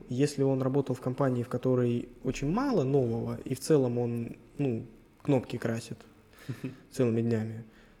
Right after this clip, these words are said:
Speaker 1: то тогда он может остаться джун плюс. Если он еще дополнительно сам не учится, то тогда да, тогда и джун минус там останется вообще.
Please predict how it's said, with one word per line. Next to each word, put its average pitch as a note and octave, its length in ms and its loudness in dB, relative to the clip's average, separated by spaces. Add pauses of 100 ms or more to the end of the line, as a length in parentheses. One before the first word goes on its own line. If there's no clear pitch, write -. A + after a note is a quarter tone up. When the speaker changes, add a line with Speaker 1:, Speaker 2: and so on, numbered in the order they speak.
Speaker 1:
то B2 460 4
тогда C#3+ 280 4
он F3+ 180 4
может C#3+ 440 0
остаться C#3 500 0
джун A#2+ 240 0
плюс. A2+ 380 -8
Если C#3+ 240 4
он C3+ 80 2
еще C3 160 -2
дополнительно B2 420 0
сам A2 260 -6
не A2+ 240 -6
учится, - 420 -8 (220)
то - 100 -20
тогда A#2+ 320 -4
да, A#2 140 -10 (180)
тогда A#2 300 -8 (140)
и F#3+ 80 -4
джун A2+ 380 -6
минус A2+ 300 -8
там - 200 -12
останется A2+ 480 -10
вообще. - 220 -16